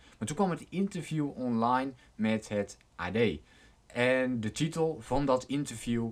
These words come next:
was dus: "Wil je miljonair worden, dan moet je niet in loondienst gaan werken."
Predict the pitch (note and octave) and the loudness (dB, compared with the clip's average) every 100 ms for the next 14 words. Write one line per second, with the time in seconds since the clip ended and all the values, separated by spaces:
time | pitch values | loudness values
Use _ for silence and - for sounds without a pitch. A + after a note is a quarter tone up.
0 | - F2+ A#2+ A2+ A2 G#2+ G#2+ - - _ | -6 0 0 2 0 2 0 -4 -18 _
1 | _ - _ _ _ _ _ _ _ - | _ -20 _ _ _ _ _ _ _ -20
2 | - E2 F2 C#3 F3 F#3+ F#3 F3 E3 C#3+ | -18 -14 -2 2 4 4 4 0 0 0
3 | B2 C3 C3+ C#3+ G3+ - _ - G2+ D3+ | 0 0 -2 -4 -6 -14 _ -16 -6 -4
4 | D#3+ E3+ E3+ D#3+ A2+ A#2 B2 F#3+ G#3 G#3+ | -4 -6 -4 -6 -4 -4 0 2 0 -2
5 | - - _ _ - _ _ - _ _ | -16 -20 _ _ -20 _ _ -20 _ _
6 | - C#3+ D3+ G3 F#3+ G#2 F#2 - F#2 F2 | -2 2 4 6 6 2 -2 -4 -4 -2
7 | D#2+ E2 | -4 -8